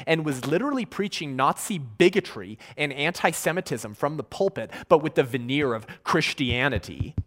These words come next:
between that church and the Confessing Church. Why? Because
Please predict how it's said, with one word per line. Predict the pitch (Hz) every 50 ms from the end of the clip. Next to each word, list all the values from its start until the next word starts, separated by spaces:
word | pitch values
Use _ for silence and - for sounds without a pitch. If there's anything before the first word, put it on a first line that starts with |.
| _ _ - - _ _ _ _
between | - 190 - - 190 190 165 151 135 123 120
that | 165 180 262 - -
church | - - 143 113 113 - - - - - -
and | - 185 175 156
the | 170 151 - - - -
Confessing | - 196 165 147 - - - 220 208 - - - 165 131 113
Church. | - - - 110 - - - - -
Why? | 156 190 240 214 143 - - - -
Because | - 208 - 220 190 147